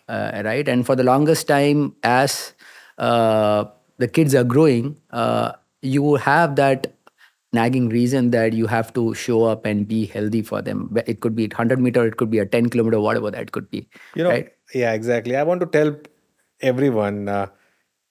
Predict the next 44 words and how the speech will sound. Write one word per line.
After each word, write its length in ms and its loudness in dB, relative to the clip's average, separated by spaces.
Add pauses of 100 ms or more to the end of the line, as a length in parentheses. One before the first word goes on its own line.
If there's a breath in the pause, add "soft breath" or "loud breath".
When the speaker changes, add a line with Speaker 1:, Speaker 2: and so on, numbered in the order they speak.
(160)
Speaker 2:
in 140 0
any 200 0
case, 240 0
you 100 0
know, 100 -2
I 80 0
mean, 140 -2
six 320 -8
pack 500 -4
is, 320 -4
uh, 140 -14 (340)
just 460 -4
good 140 -4
for 140 0
the 100 0
optics, 480 -4
right? 280 -4
Uh, 300 -2
I 80 -8
mean, 200 -6
because, 400 -2 (440 soft breath)
uh, 260 0 (240)
the 80 -2
Bollywood 360 4
actors 420 0
need 200 -2
it, 380 0
uh, 160 0 (340 soft breath)
some 300 0
really 300 4
fit 240 0
people 260 0
get 240 0
to 80 2
there. 340 0 (360)
You 100 0
don't 220 2
really 180 2
need 180 0
to 60 0
have 140 4
a 40 -2
six 220 -8
pack 360 -8